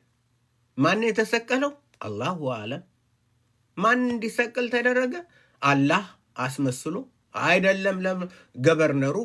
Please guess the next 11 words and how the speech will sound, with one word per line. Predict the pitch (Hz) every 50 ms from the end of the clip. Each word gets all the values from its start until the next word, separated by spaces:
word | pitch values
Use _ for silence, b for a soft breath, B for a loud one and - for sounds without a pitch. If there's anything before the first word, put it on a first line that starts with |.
| 220 - -
አስመስሎ። | 127 131 - 135 135 135 - - 156 165 -
ማን | 185 208 262 294 277
ነው | 277 285 277
ያስመሰለው? | 262 254 247 240 247 247 226 - - 226 220 202 185 185 190 _ _ _ _ _ _ _ _ _
ኖ፣ | - 156 175 202 220 208 180 165 - - -
አ፣ | 165 170 175 170 165 156 151 147 147 165
የሮማ | 170 170 170 170 190 185 180 170 165
ወታደር፣ | 170 170 175 - - 175 175 170 180 196 190 190
እ፣ | - 156 156 139 127 - - - -
እሱን | 139 135 - 156 165 165 151 147
ራሱ | 143 143 147 139 -